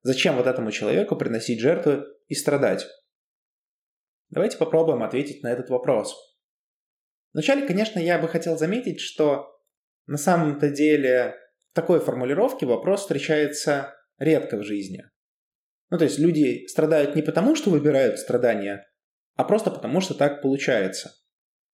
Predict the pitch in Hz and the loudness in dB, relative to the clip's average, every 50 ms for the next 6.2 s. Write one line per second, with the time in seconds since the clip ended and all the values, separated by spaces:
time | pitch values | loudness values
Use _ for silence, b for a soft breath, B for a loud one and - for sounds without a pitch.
0 | _ _ _ _ _ _ _ _ _ _ _ _ _ _ - 185 180 170 - - | _ _ _ _ _ _ _ _ _ _ _ _ _ _ 0 0 0 -2 -2 -4
1 | 143 143 151 139 139 - 139 127 120 113 - - - 143 139 139 147 143 - - | -2 0 0 0 0 2 2 2 0 0 -4 -2 0 0 2 2 2 0 0 2
2 | 151 131 117 113 110 104 113 113 - 120 139 185 190 - 156 123 113 113 110 110 | 2 2 4 2 2 0 -2 -4 -2 -4 -4 -4 -4 -6 -8 -4 -2 0 0 2
3 | 113 127 135 135 135 - - - 117 110 110 107 - - _ _ _ _ _ _ | 2 2 2 0 -2 -4 -4 -2 -2 -2 -2 -4 -8 -16 _ _ _ _ _ _
4 | _ _ _ _ _ _ _ _ - - - - - 190 208 240 254 202 135 151 | _ _ _ _ _ _ _ _ -18 -14 -6 0 2 4 4 4 2 2 2 2
5 | 170 175 160 131 123 117 120 139 151 147 - 139 139 131 127 127 123 110 - - | 2 2 0 0 -2 0 0 -2 -2 0 -2 -4 -4 -2 0 2 2 2 0 -2
6 | - - - - | -8 -12 -16 -20